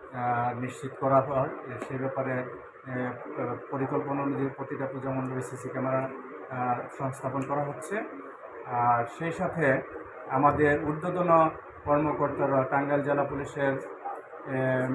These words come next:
মাননীয় পুলিশ সুপার মহোদয় নিজেও বিভিন্ন পূজা মণ্ডপ, আহ, পরিদর্শন করতেছে। আহ, সেই সাথে আমাদের অতিরিক্ত পুলিশ সুপার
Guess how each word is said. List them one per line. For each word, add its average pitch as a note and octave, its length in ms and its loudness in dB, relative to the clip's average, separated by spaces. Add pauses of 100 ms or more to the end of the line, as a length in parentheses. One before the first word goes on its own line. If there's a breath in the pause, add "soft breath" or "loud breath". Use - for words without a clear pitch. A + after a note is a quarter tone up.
মাননীয় D3+ 640 4
পুলিশ D#3 440 -4
সুপার D#3 240 2
মহোদয় D3 500 4 (220)
নিজেও E3+ 420 4
বিভিন্ন E3 460 0
পূজা D#3 200 2
মণ্ডপ, D3+ 380 6 (540)
আহ, C3+ 160 4
পরিদর্শন C#3 540 -2
করতেছে। C#3 640 -2 (400)
আহ, B2 440 2
সেই D3 220 0
সাথে C#3 340 0
আমাদের C3 600 4 (400)
অতিরিক্ত D3 480 -2
পুলিশ C#3 200 0
সুপার C3+ 420 8